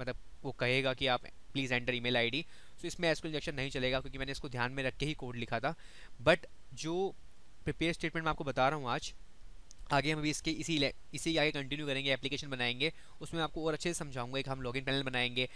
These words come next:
मैं आपको दिखाऊंगा कि अगर एसक्यूएल इंजेक्शन है तो कैसे वो लॉगिन कर जाएगा, वो सब चीज़ें हम देखेंगे।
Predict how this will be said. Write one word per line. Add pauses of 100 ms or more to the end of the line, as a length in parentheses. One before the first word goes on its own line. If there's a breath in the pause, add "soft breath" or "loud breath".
मैं
आपको
दिखाऊंगा
कि (280)
अगर
एसक्यूएल
इंजेक्शन
है
तो
कैसे
वो
लॉगिन
कर
जाएगा, (260 loud breath)
वो
सब
चीज़ें
हम
देखेंगे।